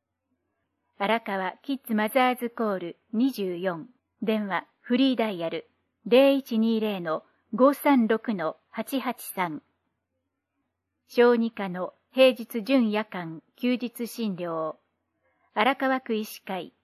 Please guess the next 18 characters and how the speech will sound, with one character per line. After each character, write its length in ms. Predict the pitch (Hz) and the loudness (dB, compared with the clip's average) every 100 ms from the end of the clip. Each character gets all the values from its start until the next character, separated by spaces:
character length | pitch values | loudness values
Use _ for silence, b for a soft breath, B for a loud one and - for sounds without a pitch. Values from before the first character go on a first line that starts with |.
| - | -4
子 120 | 220 | 0
ど 120 | 247 | 2
も 140 | 247 240 | 2 2
ク 100 | 233 | -4
リ 100 | 196 | -4
ニ 120 | 170 | -6
ッ 180 | _ - | _ -16
ク。 140 | 156 _ _ _ _ _ _ _ _ _ _ _ _ - | -16 _ _ _ _ _ _ _ _ _ _ _ _ -6
休 200 | 269 285 | -2 -2
日 300 | 285 269 269 | -2 -6 -6
診 300 | - 269 233 | 0 2 4
療 200 | 202 196 | 2 0
当 260 | 220 220 | 0 0
番 280 | 202 196 170 | 0 -2 -6
医。 160 | 156 - _ _ _ _ _ _ _ _ _ - | -12 -16 _ _ _ _ _ _ _ _ _ -6
日 320 | 214 - 262 | -4 -2 0
曜 260 | 247 214 175 | 4 2 0
日、 220 | 170 - | -6 -12